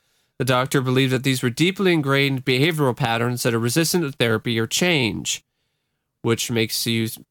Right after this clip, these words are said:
which leads you to believe that he should just be locked up.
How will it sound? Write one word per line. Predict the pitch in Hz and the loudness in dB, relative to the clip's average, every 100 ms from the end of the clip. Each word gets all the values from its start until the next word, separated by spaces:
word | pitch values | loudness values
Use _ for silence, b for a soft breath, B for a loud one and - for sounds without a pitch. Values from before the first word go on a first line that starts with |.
| _ _ - | _ _ -8
which | 143 143 170 | -2 0 2
leads | 196 233 170 | 2 2 2
you | 196 | 0
to | 160 | 2
believe | 170 208 165 | 2 2 2
that | 165 | 2
he | 208 | 2
should | 208 247 | 2 2
just | 262 240 | 0 2
be | 254 269 | 2 2
locked | 247 233 - | 2 0 0
up. | 233 220 - | 0 0 -4